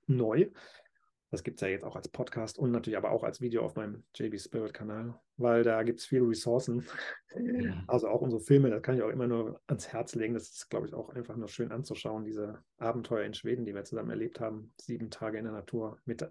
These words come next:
Speaker 1: einer Männergruppe.
Speaker 2: Mhm.
Speaker 1: Ganz toll. Und deine anderen Camps. Ja, ich hoffe,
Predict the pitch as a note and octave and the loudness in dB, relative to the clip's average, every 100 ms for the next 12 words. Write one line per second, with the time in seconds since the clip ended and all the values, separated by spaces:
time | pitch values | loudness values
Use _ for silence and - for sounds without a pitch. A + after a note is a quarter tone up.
0 | _ G2+ G#2 G#2+ A#2 G#2 G#2+ - A#2 - | _ -4 -2 2 2 2 -2 -2 -2 -6
1 | _ _ _ - _ - F#2 F2+ F#2 - | _ _ _ -20 _ -14 -12 -12 -14 -20
2 | _ _ _ - G2 F#2+ - - F#2+ F#2+ | _ _ _ -14 -12 -12 -12 -10 -8 -8
3 | E3+ G#2+ - - _ _ _ _ _ _ | -12 -14 -16 -20 _ _ _ _ _ _
4 | _ _ _ _ _ _ _ - F#2+ G2 | _ _ _ _ _ _ _ -10 -8 -8
5 | A#2 A2 G#2+ - A2 G#2 D#3+ E3+ - G3+ | -8 -8 -8 -6 -6 2 8 8 10 6
6 | G3+ F#3+ E3+ | 10 8 8